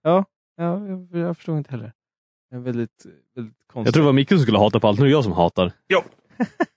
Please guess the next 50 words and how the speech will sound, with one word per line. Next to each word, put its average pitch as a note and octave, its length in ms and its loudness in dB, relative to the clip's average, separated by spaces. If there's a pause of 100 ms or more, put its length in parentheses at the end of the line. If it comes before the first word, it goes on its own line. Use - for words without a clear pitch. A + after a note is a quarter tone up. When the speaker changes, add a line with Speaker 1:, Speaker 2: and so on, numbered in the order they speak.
(1200)
Speaker 1:
Vi E3+ 100 0
kan, F3+ 120 -2
vi E3 100 2
kan F3+ 120 2
ta, E3 340 2
vi F3 100 0
kan G3 120 2
ta F#3+ 100 4
en F#3 280 2
hatgrej C3+ 560 2
till G2+ 300 -2 (840)
bara. F#2+ 300 2 (580)
Eh, G#2+ 100 -2 (480)
eller D#3 180 0 (100)
ja, B2 280 2
det - 140 -10
blir A#2+ 140 -4
väl A2 220 -2
egentligen A#2 340 -4
så. G2 160 -6 (220)
F F#3 200 0
ett-kvalet D#3 460 2
som C#3 120 -2
var A#2+ 60 0
så B2+ 120 -2
himla B2+ 280 0
ompratat A#2 840 -2
som B2 140 -4
Ölis A#2+ 280 2
nämnde A2+ 220 0
i A2+ 40 0
förra B2+ 200 2
podden. G2 360 -4
Speaker 2:
Aldrig A#2+ 280 4
hört G#2+ 100 2
någonting G2+ 200 2
om F#2+ 120 2
det. E2+ 140 -2
Speaker 1:
<clears throat> - 960 -16
Nej, D3+ 180 -2
men C3+ 100 0
det C3 60 2
är - 20 -2
för A#2 100 -8
att - 20 -12
du A2+ 40 -8
inte A2+ 120 -10
följer G#2 240 -2
F - 140 -10
ett. G2 80 -10